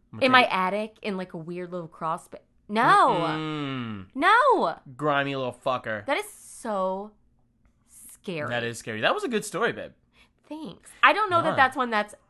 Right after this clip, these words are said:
Speaker 2: as known.
Speaker 1: I had never, I mean, I don't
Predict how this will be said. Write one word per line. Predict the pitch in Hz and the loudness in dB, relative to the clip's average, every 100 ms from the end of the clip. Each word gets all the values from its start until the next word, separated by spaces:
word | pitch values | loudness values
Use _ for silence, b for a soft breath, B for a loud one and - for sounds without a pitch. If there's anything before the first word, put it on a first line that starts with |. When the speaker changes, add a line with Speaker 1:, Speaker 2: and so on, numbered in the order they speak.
| _ - | _ 4
Speaker 2:
as | 208 214 233 | 6 6 0
known. | 208 196 226 160 - - _ - | -4 -4 -4 -6 -14 -20 _ 6
Speaker 1:
I | 135 220 | 10 10
had | 320 | 8
never, | 143 113 117 | 2 0 2
I | 151 | 4
mean, | 139 | 6
I | 139 | 6
don't | 156 127 | 6 2